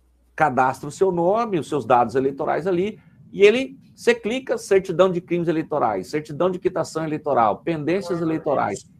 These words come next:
Speaker 1: o
Speaker 2: Isso.
Speaker 1: seu título de eleitor com a sua foto, se você fez a biometria, né?
Speaker 2: Uhum.
Speaker 1: Aparece seu título eleitor como foto. Vira, na verdade, um documento,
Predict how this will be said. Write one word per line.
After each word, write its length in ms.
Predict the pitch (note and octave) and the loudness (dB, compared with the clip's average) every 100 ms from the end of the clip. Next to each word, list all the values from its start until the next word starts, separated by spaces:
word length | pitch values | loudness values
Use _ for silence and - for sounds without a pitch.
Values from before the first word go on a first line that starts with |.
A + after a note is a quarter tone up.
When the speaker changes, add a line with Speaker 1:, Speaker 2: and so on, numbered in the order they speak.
| _ - | _ -14
Speaker 1:
o 40 | |
Speaker 2:
Isso. 120 | - | 4
Speaker 1:
seu 180 | - F#3 | 10 10
título 640 | - - B3+ C4+ G#3 F#3 | 8 0 0 2 4 6
de 100 | D3+ | 8
eleitor 480 | E3+ D#3+ B2+ E3 F#3+ | 6 6 2 4 4
com 80 | F3+ | 4
a 40 | |
sua 220 | F3+ G3 | 2 2
foto, 580 | F#3 - C3 F3 F3+ - - - _ | 2 0 6 6 6 -2 -18 -20 _
se 140 | - C#3 | -6 0
você 300 | D#3 D#3+ E3 | 0 0 -2
fez 420 | - C3 D3+ D3+ | 6 8 8 4
a 60 | |
biometria, 880 | A#2+ C#3 C3+ F3+ F#3 B2+ E3+ E3+ - - - | 2 2 2 2 0 -2 6 6 6 -4 -6
né? 240 | G#2 F3+ - - - - - | -2 -2 -4 -14 -20 -20 -20
Speaker 2:
Uhum. 80 | - | -8
Speaker 1:
Aparece 400 | A#2 D3+ D#3+ E3 | 0 4 4 6
seu 120 | F3 | 4
título 280 | E3+ D3+ E3 | 2 -2 0
eleitor 220 | E3 E3 E3 | 0 0 0
como 200 | F#3+ G3+ | 0 -2
foto. 420 | - D3 G3 - _ - - | 0 0 0 -4 _ -20 -4
Vira, 180 | F#3+ A3+ | 2 4
na 120 | A#3 | 4
verdade, 340 | A3+ G3+ G#3+ | 2 4 2
um 120 | A#3+ A#3 | 0 2
documento, 920 | A#3+ B3 E4 F#3+ F3 B3+ B3+ G#2 | 2 2 -4 -2 -2 -2 -4 -10